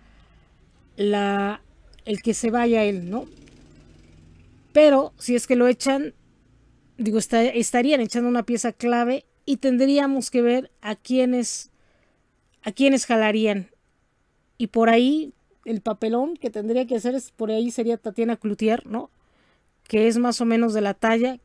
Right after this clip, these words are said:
que ya tiene experiencia también en esto. Y quién sabe cómo lo haga Claudia Sheinbaum, ¿no? Por ahí. Así es que estaremos viendo cuál es el desenlace, ¿no? Y bueno,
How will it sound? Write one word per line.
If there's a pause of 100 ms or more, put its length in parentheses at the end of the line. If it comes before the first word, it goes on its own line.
(100)
que
ya
tiene
experiencia
también
en
esto. (1300)
Y
quién
sabe
cómo
lo
haga
Claudia
Sheinbaum,
¿no?
Por
ahí. (600)
Así
es
que
estaremos
viendo (260)
cuál
es
el
desenlace,
¿no?
Y
bueno,